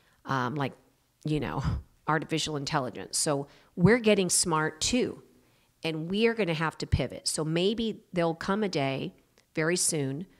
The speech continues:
where we can test more people. But right now, through the health authority and the private labs, it's the same. You have to meet the criteria. And guess what? Only a trained physician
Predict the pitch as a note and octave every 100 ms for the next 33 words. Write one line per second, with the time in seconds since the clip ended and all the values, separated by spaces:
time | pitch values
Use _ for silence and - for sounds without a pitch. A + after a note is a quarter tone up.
0 | _ - D#3+ D#3+ D#3+ - F#3 G3+ - C#3+
1 | - - D3 C3+ - G3 - B2 C3+ D3+
2 | D3+ F#3 - F3+ D#3 D3 C#3+ - - _
3 | _ D#3 F#3 F#3+ F3 D#3+ - C#3 C3+ C#3+
4 | - - F3+ F#3+ G#3+ - G3 G3 - F3
5 | C#3 - - - F#3+ - G3 F3+ - -
6 | - - _ F3 C3+ - E3 - - E3
7 | D#3 - - C#3 C3+ D3+ B2 D2+ - _
8 | - - - - D#3+ E3 F3+ F3 G#3+ G3
9 | C#3 - - - - _ - E3 F#3 F#3+
10 | F#3+ D#3+ F#3 - - D#3+ E3 E3 E3 -
11 | D3 D#3 D3 - B2+ B2